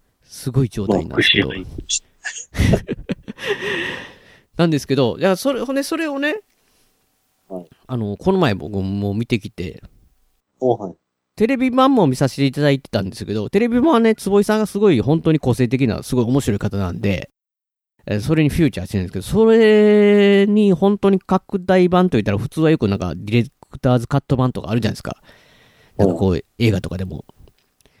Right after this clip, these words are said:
Speaker 1: で、大体どっちかってがっかりするパターンもよくあるんですけど、あの、新たに、あの、その、劇場版になるというので、プラスアルファ取りな-、えー、取り起こしもして、で、
Speaker 2: うん。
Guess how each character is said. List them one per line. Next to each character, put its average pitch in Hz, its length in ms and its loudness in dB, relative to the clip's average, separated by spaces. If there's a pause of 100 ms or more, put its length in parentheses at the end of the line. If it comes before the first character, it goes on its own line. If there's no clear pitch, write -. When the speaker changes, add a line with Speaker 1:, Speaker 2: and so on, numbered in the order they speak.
Speaker 1:
で、 175 100 0
大 202 240 2
体 254 160 4
ど 156 120 2
っ - 20 -2
ち - 60 -8
か 196 80 2
っ - 20 2
て 110 80 -2
が 123 100 -2
っ - 40 -2
か 113 100 -2
り - 60 0
す - 80 -6
る 104 80 -6
パ 101 100 -4
タ 120 80 0
ー 117 40 4
ン 110 40 2
も 92 100 -4
よ 113 100 0
く 90 140 -6
あ 104 60 0
る 117 80 2
ん 107 60 0
で 87 100 -4
す - 80 -16
け 101 100 -4
ど、 104 300 0 (640)
あ 160 100 2
の、 143 460 2 (640)
新 269 220 4
た 165 120 2
に、 107 240 2
あ 110 60 2
の、 107 80 0
そ 113 120 -4
の、 107 140 0
劇 170 240 -4
場 202 160 4
版 196 140 4
に 190 80 4
な 127 80 4
る 123 80 2
と - 80 -4
い 101 60 0
う - 20 -2
の 101 100 0
で、 104 260 -2 (140)
プ 190 100 -4
ラ 214 120 4
ス 220 180 0
ア 214 40 4
ル 190 60 2
フ 113 100 0
ァ 98 80 2
取 123 200 0
り 127 60 0
な-、 131 200 2 (120)
え 127 140 2
ー、 120 40 -4
取 139 180 -2
り 147 80 4
起 147 60 -8
こ 160 140 2
し 170 240 -4
も 110 120 2
し - 140 -8
て、 - 340 -4 (640)
で、 175 440 4
Speaker 2:
う 170 60 -6
ん。 - 40 -18